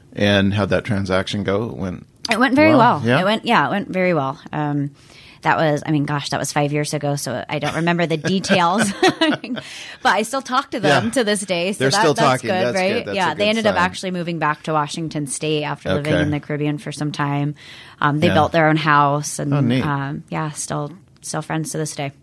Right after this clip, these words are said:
Speaker 1: So which tran-, which side of the transactions are you normally on, or are you on?
Speaker 2: It's both. I would say, um,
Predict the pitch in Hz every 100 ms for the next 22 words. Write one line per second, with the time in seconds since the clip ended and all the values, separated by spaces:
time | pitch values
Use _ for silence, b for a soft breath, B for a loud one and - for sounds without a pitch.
0 | _ _ - 127 165 - - - - -
1 | - 110 107 123 - 110 107 95 113 98
2 | 92 92 110 92 90 92 92 87 87 98
3 | 101 110 120 120 98 82 57 87 85 82
4 | 82 82 - - 202 127 208 226 - 196
5 | 175 170 165 160 160 147 143 160